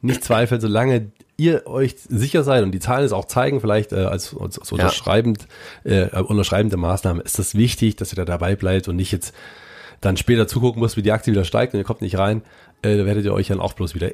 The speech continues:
Speaker 1: ärgern. Und Philipp, äh, so kennen wir das ja auch von selber, ne? Man ist
Speaker 2: Ja.
Speaker 1: rausgegangen, ah ja, nehme ich erstmal mit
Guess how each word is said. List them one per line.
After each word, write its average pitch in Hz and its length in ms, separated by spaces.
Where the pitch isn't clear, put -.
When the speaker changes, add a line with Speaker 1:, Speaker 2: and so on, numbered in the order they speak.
Speaker 1:
ärgern. 151 320
Und 127 140
Philipp, 139 300
äh, 117 220
so 110 160
kennen 120 240
wir 127 60
das 104 180
ja 104 80
auch 92 180
von 95 140
selber, 95 400
ne? 131 140
Man 104 120
ist 95 60
Speaker 2:
Ja. 98 60
Speaker 1:
rausgegangen, 120 680
ah 98 180
ja, 104 240
nehme 104 140
ich 104 60
erstmal 98 200
mit 131 180